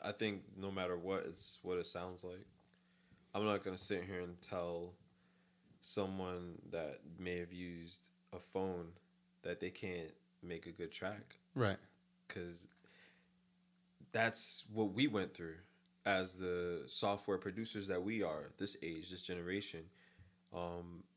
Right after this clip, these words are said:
Speaker 1: there's cats back then who would sit here and look at you different 'cause you're making it on a computer.
Speaker 2: Right.
Speaker 1: 'Cause you're not making it hardware, you know? So they'll look at you different, talk to you different,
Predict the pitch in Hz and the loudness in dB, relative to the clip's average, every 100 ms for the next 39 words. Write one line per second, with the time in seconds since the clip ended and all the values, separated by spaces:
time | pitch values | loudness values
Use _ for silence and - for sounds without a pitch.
0 | _ _ - - _ - 85 98 92 87 | _ _ -20 -20 _ -18 -2 0 2 0
1 | - 92 85 - 85 87 107 117 92 90 | 2 2 2 0 0 2 2 2 -2 -4
2 | 87 87 87 90 87 85 90 117 107 - | -2 -2 -2 -2 -2 -2 0 0 0 -4
3 | 87 87 - 82 - 87 85 82 82 80 | -2 -2 -2 -8 -6 -8 -6 -6 -6 -8
4 | 82 80 - 76 71 76 - 117 92 101 | -10 -10 -8 -10 -10 -12 -6 -6 -4 0
5 | 120 107 98 90 - 87 87 82 80 82 | 6 6 4 -2 -6 -4 -4 -4 -4 -6
6 | - 78 78 92 95 85 82 82 - _ | -6 -10 -4 -2 -2 -2 -10 -10 -20 _
7 | _ _ - - - 87 87 82 80 - | _ _ -20 -20 -10 -6 -4 -4 -6 -10
8 | - 90 85 87 95 98 92 - 90 87 | -8 -2 0 0 0 -2 -6 -6 -6 -6
9 | 90 82 - - - 87 85 85 - 85 | -6 -6 -2 -2 -4 -8 -6 -6 -6 -10